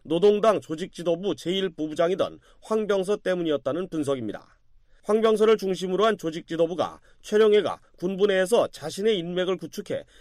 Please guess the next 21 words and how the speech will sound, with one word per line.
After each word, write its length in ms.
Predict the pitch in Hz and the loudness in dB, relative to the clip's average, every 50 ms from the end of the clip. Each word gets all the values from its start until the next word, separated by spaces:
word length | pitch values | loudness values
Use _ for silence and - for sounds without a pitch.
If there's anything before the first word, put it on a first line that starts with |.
| - _ | -20 _
세력화할 640 | - - 202 208 214 214 202 - 202 202 208 214 202 | -4 0 2 4 4 2 2 2 2 2 4 2 2
조짐이 400 | - - 151 143 170 190 190 170 | -2 -6 -6 -6 -4 -4 -4 -4
있다고 440 | 156 - - 160 160 160 151 - - - - - _ - | -4 -2 -2 -2 0 0 -2 -6 -6 -10 -20 -20 _ -12
김정은 500 | - 170 175 185 170 196 196 214 226 - | -8 -6 -6 -2 0 0 0 0 0 -2
국무위원장에게 920 | - 160 170 180 180 175 170 165 165 160 156 151 160 156 151 151 160 196 | -4 -4 -2 -2 -2 -2 0 0 0 0 0 -2 -2 -4 -2 -2 -2 -4
보고한 480 | - - - 147 151 139 156 165 175 180 | -4 -4 -6 -6 -2 0 0 0 0 0
게 220 | 151 104 87 - - - _ _ _ | -4 -4 -6 -8 -16 -20 _ _ _
최룡해 500 | - - 202 190 208 196 214 214 156 123 123 160 | -10 -2 0 2 2 4 4 2 2 0 -2 -2
해임으로 420 | 196 190 190 170 160 156 185 180 | 0 0 0 0 -2 -2 -2 -2
이어졌다는 640 | 120 127 151 160 151 143 135 - - 127 120 143 180 | -2 0 2 2 2 2 -2 -4 -4 -4 -4 -4 -6
설명입니다. 720 | - 160 160 151 151 139 127 107 95 - - - - - - - _ _ _ _ _ _ _ - | -6 -6 -4 -2 -2 -2 -4 -6 -8 -10 -12 -16 -20 -20 -20 -20 _ _ _ _ _ _ _ -8
이후 320 | - 165 202 233 240 220 185 | -4 -2 0 0 0 2 2
황병서는 680 | 208 208 190 202 202 190 175 214 208 139 92 76 73 - - | 2 2 2 2 0 2 2 2 2 0 0 -4 -8 -8 -4
군 200 | 175 208 208 185 | -2 -2 -2 -4
총정치국장에 880 | - - 233 226 208 - 151 165 160 - 185 165 147 - - 170 165 165 | -4 -4 -4 -4 -2 -2 -2 -4 -4 -4 -4 -6 -4 -2 -2 -2 0 0
오르고 460 | 151 147 170 185 123 98 78 73 - _ _ _ | 0 0 0 -2 -4 -6 -8 -10 -12 _ _ _
최룡해는 540 | - - 208 208 208 214 208 151 101 80 - _ _ _ | -4 2 4 6 6 6 6 4 0 -4 -8 _ _ _
노동당 520 | - - 160 175 196 202 202 202 214 220 208 | -4 -2 0 2 2 2 2 2 0 0 0
중앙위원회 580 | - - 160 175 170 165 156 151 160 185 170 110 - | -2 0 2 2 2 2 2 0 2 0 0 0 -2
부위원장으로 720 | - 143 160 165 160 160 151 143 131 143 135 127 135 156 | -4 -4 -2 0 2 0 0 0 0 -2 -2 -2 -2 -4
물러났습니다. 800 | 156 139 147 156 160 143 131 120 - - 113 101 82 78 - - | -4 -2 -2 0 0 0 -2 -2 -6 -10 -12 -12 -12 -14 -16 -20